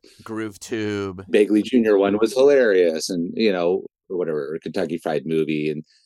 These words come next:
Speaker 2: they don't make a lot of movies like that. And, and I think in terms of, like, a parody movie, right? So, like, Weird Al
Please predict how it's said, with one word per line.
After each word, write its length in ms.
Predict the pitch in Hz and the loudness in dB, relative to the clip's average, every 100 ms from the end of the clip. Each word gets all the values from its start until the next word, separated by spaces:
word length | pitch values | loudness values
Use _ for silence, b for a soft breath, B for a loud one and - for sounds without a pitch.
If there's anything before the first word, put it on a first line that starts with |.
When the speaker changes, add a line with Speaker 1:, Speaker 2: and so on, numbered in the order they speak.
| _ _ | _ _
Speaker 2:
they 120 | 104 | 4
don't 180 | 120 120 | 4 4
make 180 | 113 107 | 4 4
a 40 | |
lot 200 | 101 95 | 2 2
of 60 | 87 | -2
movies 260 | 85 78 | -4 -4
like 160 | 78 - | -6 -8
that. 320 | 71 71 73 | -10 -8 -4
And, 260 | 107 110 113 | 0 0 -2
and 340 | 117 123 117 107 _ _ _ _ _ _ _ - | -2 0 0 0 _ _ _ _ _ _ _ -8
I 60 | 127 | -2
think 200 | 151 139 | 0 4
in 140 | 131 | 2
terms 400 | - 135 123 110 | 2 2 2 4
of, 280 | 110 98 87 _ _ _ _ - | 2 2 -2 _ _ _ _ -6
like, 160 | 101 | -4
a 60 | 101 | -4
parody 480 | - 123 110 104 87 | -2 2 2 2 -4
movie, 500 | 95 117 98 73 71 | 0 0 0 -4 -10
right? 280 | 80 85 82 | -8 -6 -6
So, 180 | 101 90 | -4 -4
like, 180 | 85 - | -4 -2
Weird 220 | 98 95 | -2 0
Al 480 | 87 87 85 82 | -2 -4 -6 -6